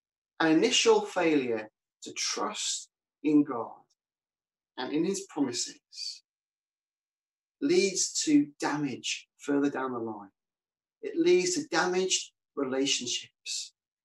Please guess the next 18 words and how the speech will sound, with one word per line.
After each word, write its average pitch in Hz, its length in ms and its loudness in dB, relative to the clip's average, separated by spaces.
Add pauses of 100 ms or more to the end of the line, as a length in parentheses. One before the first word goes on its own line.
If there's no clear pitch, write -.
(140)
And 156 120 -2
that's 220 240 0
what 214 160 0
happens - 880 -10
ultimately - 480 2
when, 160 240 2
when 160 140 0
we 170 100 4
try 202 260 0
to 220 80 4
do 220 160 -2
things 214 320 -6
our 180 320 0
way, - 140 -8 (560)
when 156 120 0
we 170 140 6
try 208 300 0
to 185 340 0